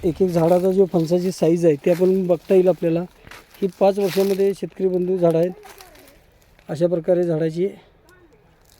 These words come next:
एका झाडाला फणसाची जे हे आहे, आता तयार झाड लावल्यामुळे आपल्याला लगेच उत्पादन मिळतं. झाडाची वाढ चांगली झालेली आहे. हा एक फणस धरलं तरी आपल्याला उत्पादन मिळू शकतं. साधारण दोन हजार रुपये किंमत, दीडशे किलोची बॅग असते.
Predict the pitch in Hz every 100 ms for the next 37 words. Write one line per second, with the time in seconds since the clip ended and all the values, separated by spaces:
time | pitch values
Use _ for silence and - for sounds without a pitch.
0 | - - - 160 190 170 165 180 175 151
1 | 180 180 185 202 196 196 175 151 147 123
2 | - 156 165 - 170 185 190 185 185 180
3 | 185 185 175 180 185 185 180 180 185 175
4 | 185 180 185 180 156 170 180 _ - -
5 | - - 165 160 170 185 180 180 180 175
6 | 170 165 165 160 160 - _ _ _ _
7 | _ 170 175 185 170 180 170 165 170 185
8 | 170 170 180 202 - _ _ _ _ _
9 | - - - - 175 - 170 196 208 226
10 | 196 160 - 165 165 - _ - _ -
11 | - - - _ _ _ - - - -
12 | 156 170 185 175 185 165 175 180 175 170
13 | 175 175 165 151 180 175 175 180 165 156
14 | 147 147